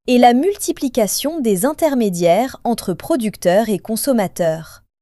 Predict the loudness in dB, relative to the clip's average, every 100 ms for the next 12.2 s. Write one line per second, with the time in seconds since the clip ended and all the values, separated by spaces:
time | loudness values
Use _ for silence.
0 | _ _ 0 2 2 0 0 2 0 0
1 | -2 0 2 4 4 4 2 -2 -6 -4
2 | -2 0 0 2 2 0 0 -6 -6 -4
3 | -4 -4 -6 0 0 -2 -8 -8 -6 -6
4 | -4 -4 -2 0 0 0 -2 -6 -10 -20
5 | _ -2 -2 0 -2 0 0 0 -4 2
6 | 2 2 -4 -4 -4 -4 -6 -2 -2 -2
7 | 0 0 0 -2 -6 _ 0 2 2 0
8 | -2 -6 -2 -2 -2 -4 -2 0 -2 -2
9 | -2 -2 -2 0 0 0 0 0 0 -2
10 | -2 -2 0 0 0 0 -2 -4 -6 -4
11 | -2 -4 -6 -4 -2 0 -2 -2 -2 -2
12 | -4 -6